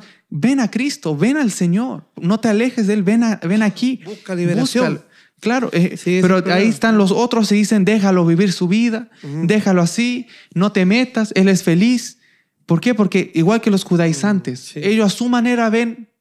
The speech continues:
Speaker 1: lo que co-, corresponde y quieren dejar de lado la palabra santa de mi Señor. Por eso nosotros tenemos que tener cuidado de eso. Mire, la hermana Itac dice, "Cuando yo les hablo de Dios a las personas, yo les digo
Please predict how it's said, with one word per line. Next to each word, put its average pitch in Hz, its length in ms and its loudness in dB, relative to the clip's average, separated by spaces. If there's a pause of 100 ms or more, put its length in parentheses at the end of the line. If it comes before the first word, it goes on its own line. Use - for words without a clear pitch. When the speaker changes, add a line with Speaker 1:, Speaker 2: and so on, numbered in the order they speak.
Speaker 1:
lo 185 280 -2
que 180 140 -4
co-, 180 300 -4
corresponde 180 640 0
y 165 320 -2
quieren 190 260 0
dejar 180 300 0
de 175 100 2
lado 190 220 2
la 170 120 0
palabra 180 460 0
santa 196 400 0
de 170 80 2
mi 156 100 0
Señor. 160 460 -2 (460)
Por 160 160 0
eso 208 140 4
nosotros 196 360 2
tenemos 190 300 2
que 175 100 -2
tener 180 380 0 (260)
cuidado 185 460 4
de 185 120 4
eso. 208 160 2
Mire, 196 220 4
la 185 80 2
hermana 185 440 2
Itac 165 360 0
dice, 190 300 0 (440)
"Cuando 175 400 2
yo 170 220 2
les 202 260 0
hablo 196 320 2
de 165 160 4
Dios 190 520 2 (400)
a 165 100 0
las 170 160 0
personas, 208 480 0
yo 190 160 2
les 214 180 2
digo 202 380 0